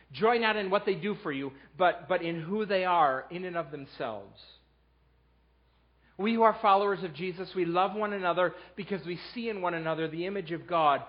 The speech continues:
We see it, even though marred by sin, we see evidence of the creative work of God. Sometimes it's easy to see. That's what young romantic love is about, right?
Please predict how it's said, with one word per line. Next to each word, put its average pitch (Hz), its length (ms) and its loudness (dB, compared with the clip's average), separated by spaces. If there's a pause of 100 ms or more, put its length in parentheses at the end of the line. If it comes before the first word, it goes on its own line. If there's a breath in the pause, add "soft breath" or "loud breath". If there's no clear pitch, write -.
(200 loud breath)
We 185 180 -2 (120)
see 240 60 -4
it, 202 120 2
even 202 220 -6
though 165 200 0 (160)
marred 185 320 4
by 190 140 2 (120)
sin, 175 160 -6
we 156 180 -6
see 185 120 -12
evidence 202 440 -4 (120)
of 147 120 -14
the 151 60 -8
creative 175 440 -4
work 165 220 -6
of 135 160 -14
God. 110 340 -10 (440)
Sometimes 214 340 -6
it's 139 140 -14
easy 180 260 -10
to 120 80 -14 (120)
see. 92 200 -16 (1400)
That's - 160 -10
what 135 140 -4
young 160 380 0 (100)
romantic 143 680 -6
love 123 380 -6 (180)
is 127 140 -16
about, 131 460 -8 (180)
right? 143 280 -12